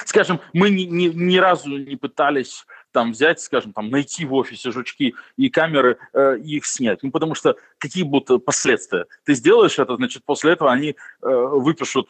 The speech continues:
ну, там, ордер на обыск по какому-нибудь надуманному предлогу, придут, все перевернут,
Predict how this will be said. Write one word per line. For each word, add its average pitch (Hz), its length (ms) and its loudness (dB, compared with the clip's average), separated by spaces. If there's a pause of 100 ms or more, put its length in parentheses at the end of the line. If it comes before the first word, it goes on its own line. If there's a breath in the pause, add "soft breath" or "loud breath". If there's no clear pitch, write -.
ну, 123 180 -4
там, 101 200 0
ордер 123 300 2
на 131 100 4
обыск 160 340 2
по 123 80 -4
какому-нибудь 123 420 -4
надуманному 131 640 -2
предлогу, 139 420 2
придут, 127 300 -2
все - 140 0
перевернут, 120 560 0